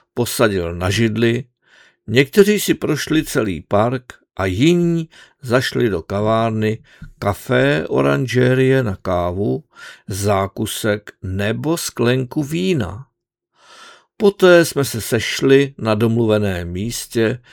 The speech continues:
kde nás přivítala paní průvodkyně se zvučným a výrazným hlasem.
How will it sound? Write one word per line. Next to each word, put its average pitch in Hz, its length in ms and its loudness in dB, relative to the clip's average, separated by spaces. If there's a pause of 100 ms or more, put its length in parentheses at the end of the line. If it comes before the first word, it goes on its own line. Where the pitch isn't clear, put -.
(220)
kde 127 280 2
nás 101 300 0
přivítala 127 760 0
paní 92 340 -6
průvodkyně 127 880 2
se 98 240 -6
zvučným 117 880 -2 (360)
a 87 160 -2
výrazným 101 840 0
hlasem. 87 840 -6